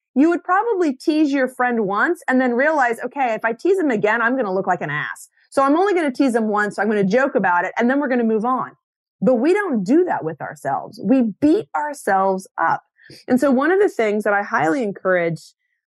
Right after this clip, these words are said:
high-achieving individuals to do is to treat yourself like you treat a friend. You know, you might rib 'em a little bit, you might tease 'em a little bit, but then you're gonna let it go because you realize if you don't let it go,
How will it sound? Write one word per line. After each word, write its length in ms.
high-achieving 880
individuals 560
to 120
do 500
is 140
to 120
treat 240
yourself 400
like 200
you 100
treat 240
a 60
friend. 480
You 80
know, 180
you 80
might 100
rib 200
'em 100
a 60
little 180
bit, 220
you 80
might 180
tease 220
'em 100
a 40
little 180
bit, 200
but 120
then 140
you're 100
gonna 180
let 140
it 120
go 240
because 240
you 100
realize 340
if 80
you 300
don't 420
let 160
it 120
go, 380